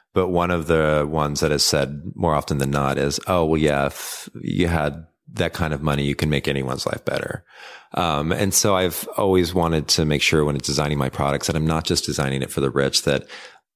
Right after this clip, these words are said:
you know, almost any fan on the show who wants to make their home better, who wants to make their house somewhere where they can really fully recharge, can afford to.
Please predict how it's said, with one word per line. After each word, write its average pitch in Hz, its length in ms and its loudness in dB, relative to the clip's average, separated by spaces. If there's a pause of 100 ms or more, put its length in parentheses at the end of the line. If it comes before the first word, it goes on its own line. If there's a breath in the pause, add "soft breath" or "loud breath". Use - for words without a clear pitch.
you 95 140 4
know, 82 180 0 (280)
almost 101 380 0
any 92 220 2
fan 85 260 0
on 76 100 0
the 73 60 0
show 92 300 2
who 82 100 2
wants 82 360 0
to 90 100 -2
make 67 240 -2
their 76 100 2
home 67 300 -4
better, 65 280 2
who 80 120 2
wants 82 300 0
to 92 60 0
make 76 200 -2
their 71 120 -4
house 71 280 0
somewhere 80 380 2
where - 180 2
they 71 140 2
can 73 200 -4
really 76 260 2
fully 76 420 2
recharge, 69 760 0 (500 loud breath)
can 143 120 0
afford - 340 0
to. - 320 -2